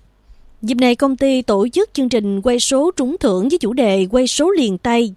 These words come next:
vận may ngập tràn hai nghìn không trăm hai mươi bốn, với tổng trị giá trên một trăm hai mươi triệu đồng. Trong đó, người trúng giải đặc biệt nhận được một chiếc xe quay Alpha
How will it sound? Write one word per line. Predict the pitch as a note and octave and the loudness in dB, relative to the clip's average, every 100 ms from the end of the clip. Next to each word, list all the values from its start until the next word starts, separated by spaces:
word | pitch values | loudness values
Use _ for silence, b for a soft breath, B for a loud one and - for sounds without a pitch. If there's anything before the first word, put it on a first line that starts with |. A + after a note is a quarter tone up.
| _ | _
vận | G#3 F#3 G3 | 0 2 2
may | A3+ A3 G#3+ | 0 0 -2
ngập | A3 A3+ - | -2 -2 -2
tràn | A3+ G3 F#3+ | -2 -2 -4
hai | A#3 A#3 | -4 -2
nghìn | G#3 | -2
không | G#3+ A3 | -4 -4
trăm | A3 A3+ | -2 -2
hai | A3 | -2
mươi | A3 | -2
bốn, | G3+ G#3+ F4 B B B B | 0 0 0 B B B B
với | B3 - | -2 0
tổng | A#3+ | 0
trị | D#4+ G3 | -2 -4
giá | A#3 C#4 | -4 -4
trên | - C4 B3 | -2 0 0
một | A3+ G3 - | -2 -4 -4
trăm | A#3 A3+ | -8 -8
hai | G#3+ B3 | -8 -6
mươi | A#3+ B3 - | -4 -6 -6
triệu | F#3+ | -4
đồng. | A3 F#3+ B B B B | -2 -4 B B B B
Trong | D4+ | 0
đó, | C4+ F4+ G#4+ | 2 2 2
người | C4+ G#3+ | 2 2
trúng | D4+ A#4 | -2 -2
giải | F3 F#3+ | -4 -2
đặc | A#3 A3 | -4 0
biệt | G#3+ - _ - | -2 -2 _ -6
nhận | A3+ G3 F#3+ A3+ | -2 0 -2 -2
được | G3+ | -4
một | G3+ - | -4 -6
chiếc | D4+ | -8
xe | - A#3+ | -6 -8
quay | G3+ A#3 A#3 - | -2 0 0 -2
Alpha | A3 G#3 - A3 G#3+ | -6 -6 -4 -4 -4